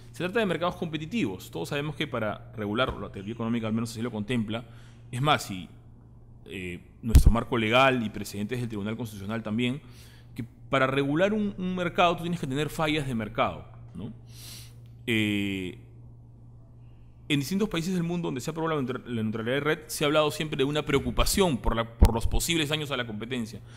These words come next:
Sin embargo, no se han demostrado la existencia de fallas de mercado estructurales que determinen la necesidad de esta regulación. La propia neutralidad de red, la or-, la Internet Order del, del F C C en Estados Unidos dice, "Oye, yo no tengo que demostrar que hay fallas de mercado".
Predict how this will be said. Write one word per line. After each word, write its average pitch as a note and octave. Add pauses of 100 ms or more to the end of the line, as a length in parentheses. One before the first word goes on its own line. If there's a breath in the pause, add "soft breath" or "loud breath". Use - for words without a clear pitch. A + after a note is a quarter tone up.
(140 loud breath)
Sin B2+
embargo, E3+
no D#3+
se F3
han E3
demostrado E3
la D#3
existencia C#3+ (580 loud breath)
de A2+
fallas C3+
de D3
mercado C3
estructurales C#3
que -
determinen A#2
la C#3+
necesidad A2+
de A#2+
esta A#2+
regulación. G#2
La G#2+
propia G3+
neutralidad B2
de C#3+
red, C#3
la A2
or-, B2
la G#2
Internet B2
Order C3
del, F#2
del G2+
F A#2
C B2
C C3
en B2
Estados A#2+
Unidos A#2+
dice, B2 (280 loud breath)
"Oye, D#3
yo E3+
no F#3
tengo G3
que E3+
demostrar C3+
que D3+
hay -
fallas B2+
de A2
mercado". A#2